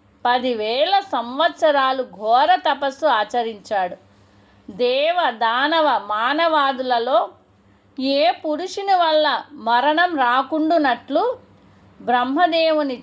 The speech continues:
చేత వరం పొందాడు. మితిమీరిన వరగర్వంతో ప్రజలను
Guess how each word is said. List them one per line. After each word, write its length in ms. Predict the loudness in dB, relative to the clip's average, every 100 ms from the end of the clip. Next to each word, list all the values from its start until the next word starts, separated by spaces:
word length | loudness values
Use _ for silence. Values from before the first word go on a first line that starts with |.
| -6
చేత 240 | -4 0 0
వరం 360 | 2 2 0
పొందాడు. 640 | 0 -4 -2 0 0 0 -4 -18 -20 -20 -20 -20 -20 -20 -20 -8
మితిమీరిన 920 | -4 -2 -2 0 0 0 -2 -2 0
వరగర్వంతో 1200 | 0 0 0 0 0 0 -2 -4 -2 2 2 2 -6 _ -20 -20 -16 -4
ప్రజలను 640 | -2 2 2 2 0 -4